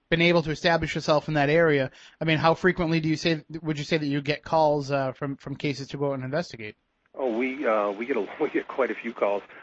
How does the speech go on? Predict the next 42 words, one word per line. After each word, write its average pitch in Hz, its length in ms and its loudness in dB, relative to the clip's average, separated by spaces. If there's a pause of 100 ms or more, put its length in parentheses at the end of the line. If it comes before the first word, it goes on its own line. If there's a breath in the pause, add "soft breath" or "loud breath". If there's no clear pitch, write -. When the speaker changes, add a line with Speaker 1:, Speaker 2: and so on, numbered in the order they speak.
(220 loud breath)
Speaker 2:
Uh, 110 180 0
as 98 80 -6
a 110 40 -8
matter 107 180 0
of 101 60 -8
fact, 120 240 -4
last 110 200 -4
night 107 220 -8
we, 110 280 -8
uh, 104 280 -2
received 110 480 -10
a 107 100 -4
request 107 380 -6 (140)
to 107 100 -8
go 110 160 -4
out 110 180 0
to 123 120 -12
Nemacolin 117 360 -6
Castle 127 400 -2
in 101 140 -4
Brownsville, 110 340 -4
Pennsylvania, 113 480 -4
which 101 220 -8
is 120 180 -14
a 117 220 -16
paranormal 120 320 -2
hotspot 98 380 -6
here 104 160 -4
in 101 80 -8
the 101 60 -12
area, 101 280 -8 (460 loud breath)
and, 101 260 -4
uh, 98 200 0
we're 107 100 -2
looking 104 220 -6
forward 104 260 -2
to 98 60 -14
checking 101 280 -4
that 98 140 -6
out. 110 240 -10 (720 soft breath)
Speaker 1:
Now, 208 220 8
uh, 190 400 4